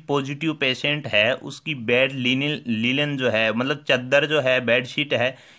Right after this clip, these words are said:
इसको है डिसइंफेक्ट करना है, तो कौन सा एजेंट यूज में लेंगे? ऑप्शन ए है क्लोरोहेक्साइड, ऑप्शन बी है अल्कोहल, ऑप्शन सी है स्वाब वाटर और ऑप्शन डी है सोडियम हाइपोक्लोराइड।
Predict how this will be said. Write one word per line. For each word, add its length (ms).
इसको 380
है 180
डिसइंफेक्ट 680
करना 340
है, 80
तो 120
कौन 300
सा 240
एजेंट 320
यूज 180
में 120
लेंगे? 360
ऑप्शन 360
ए 220
है 380
क्लोरोहेक्साइड, 920
ऑप्शन 420
बी 220
है 180
अल्कोहल, 640
ऑप्शन 360
सी 240
है 340
स्वाब 640
वाटर 580
और 480
ऑप्शन 440
डी 160
है 320
सोडियम 600
हाइपोक्लोराइड। 920